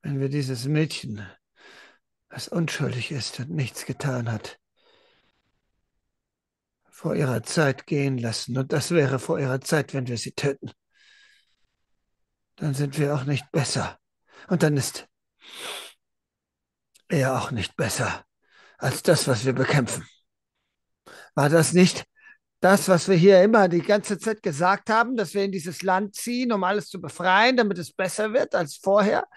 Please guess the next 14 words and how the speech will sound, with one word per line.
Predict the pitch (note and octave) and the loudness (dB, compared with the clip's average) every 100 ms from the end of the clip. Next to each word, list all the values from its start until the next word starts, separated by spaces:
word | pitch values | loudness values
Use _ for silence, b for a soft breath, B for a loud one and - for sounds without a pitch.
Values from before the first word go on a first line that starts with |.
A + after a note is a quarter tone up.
| B B | B B
Ging | A3+ B3 | 2 2
es | - | 2
nicht | C#4+ - | 0 2
darum, | C#4 B3+ E4+ - _ _ _ _ b b b | 2 2 -2 -8 _ _ _ _ b b b
dass | F#3 - | -6 0
die | F#3+ E3 B B | 2 2 B B
Willkür | F#3 C4 - - A#3 A3+ | 2 2 0 2 4 4
irgendwelcher | C#4 A#3 G#3+ G#3 F#3 - B | 2 0 2 4 2 0 B
machtbesessenen | G#3 B3 - - A#3 F#3+ D#3+ B3 - A#3 A3+ G3+ F#3 - B B B _ _ _ _ _ _ _ _ _ _ _ _ | -2 -2 -4 -6 -4 -2 -2 -4 -4 -2 0 2 0 -4 B B B _ _ _ _ _ _ _ _ _ _ _ _
Zauberer | - D4 C4 B3+ D4 C4+ D4+ D4 C4+ | -6 2 4 4 2 2 4 4 2
und | A#3 | 0
irgendwelcher | C4 A#3+ B3+ A3+ A3+ | 0 -2 -2 -2 -2
machtbesessenen | A#3+ C#4 - C4 A3 C4+ G3 A3 A3+ G3 | -2 -2 -4 -6 -6 -6 -6 -6 -6 -4
Gottwesen | - D4 C#4+ A#3 C#4 D4 B3 D4+ | 0 0 0 -2 0 0 -2 -6